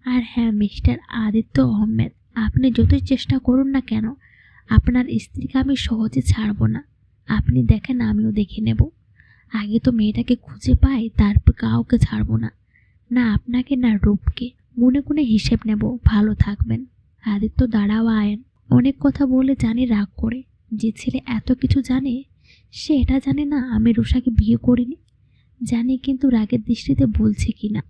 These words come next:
তুমি যেমন তোমার মোনা পাখিকে খুঁজছো, আমি আমার পিচিটাকে দিনরাত খুঁজছি। আমরা সবাই ওকে ছাড়া অসম্পূর্ণ। আয়ান তচ্ছল্যর সাথে হাসি হাসির বলে, অসম্পূর্ণ হলে সেদিন ওকে অবিশ্বাস করতেন না। দেখতে দেখতে কেটে যায় আরও চার মাস।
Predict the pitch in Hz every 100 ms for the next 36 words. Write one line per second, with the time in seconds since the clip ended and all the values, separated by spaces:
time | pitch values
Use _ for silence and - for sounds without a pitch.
0 | - 247 262 277 285 262 254 269 247 220
1 | 226 240 247 - 269 254 - 226 - 277
2 | 247 226 220 240 226 233 - 233 240 -
3 | 254 - 233 220 214 - 233 - - 208
4 | - - 285 - _ - _ _ _ -
5 | 254 285 - 254 233 269 247 262 254 277
6 | 269 262 214 - 220 226 233 233 247 285
7 | _ _ - - _ - 240 262 254 240
8 | - - 247 254 - 269 285 247 226 208
9 | 254 233 226 254 226 226 233 302 _ -
10 | 254 - 269 254 311 294 277 285 277 -
11 | _ _ _ - - 220 254 262 269 214
12 | 208 214 - 254 226 240 214 - - 226
13 | 254 277 _ _ 226 - - 240 254 -
14 | - - - 226 262 247 214 226 - 202
15 | 214 220 226 -